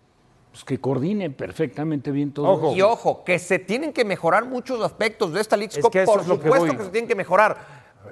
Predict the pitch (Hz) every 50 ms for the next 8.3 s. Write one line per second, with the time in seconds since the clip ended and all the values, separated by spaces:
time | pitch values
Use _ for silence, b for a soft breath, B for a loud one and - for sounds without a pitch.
0 | - - - 170 165 151 151 156 165 160 156 156 160 175 202 247 285 - - -
1 | - - 151 151 160 175 202 233 226 240 226 226 214 240 190 - - 220 233 226
2 | 226 202 - - 208 196 - - - 247 233 - - - - 185 170 165 160 147
3 | - - 170 165 131 139 143 160 175 190 202 202 196 202 240 285 285 131 139 156
4 | 151 151 - 196 214 208 254 240 202 214 220 220 185 180 175 170 165 160 - -
5 | 110 107 160 135 - 185 190 202 214 185 - 196 190 185 143 160 156 - - 107
6 | 87 80 80 - - - 135 - 202 180 185 160 147 135 156 185 180 151 175 151
7 | 135 - - 165 170 160 - - 160 - 143 123 117 107 113 101 104 110 87 101
8 | - 98 92 92 - -